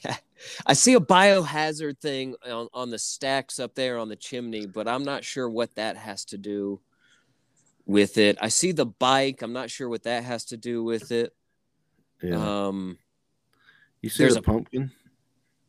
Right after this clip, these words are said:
Speaker 1: I see the pumpkin.
Speaker 2: What's the plant behind it? Is that, uh, Little Shop of Horrors?
Speaker 1: I think so. I think so.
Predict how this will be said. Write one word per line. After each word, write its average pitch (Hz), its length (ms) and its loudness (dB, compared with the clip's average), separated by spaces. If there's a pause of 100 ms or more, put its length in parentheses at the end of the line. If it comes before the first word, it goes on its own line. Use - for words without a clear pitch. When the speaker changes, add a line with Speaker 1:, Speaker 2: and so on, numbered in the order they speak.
(220)
Speaker 1:
I 123 40 -6
see - 280 2
the 180 100 0
pumpkin. 120 760 -2
Speaker 2:
What's 127 180 -2
the - 180 -20
plant 123 220 2
behind 98 380 0
it? - 160 -4
Is 80 160 -6
that, 101 240 4
uh, 98 220 4 (580)
Little 107 140 4
Shop 107 240 -2
of 90 100 -6
Horrors? 110 360 0 (1000)
Speaker 1:
I 120 420 2 (140)
think 170 260 -2
so. 90 540 -4 (800)
I 120 120 -4
think 151 340 -2
so. - 320 -8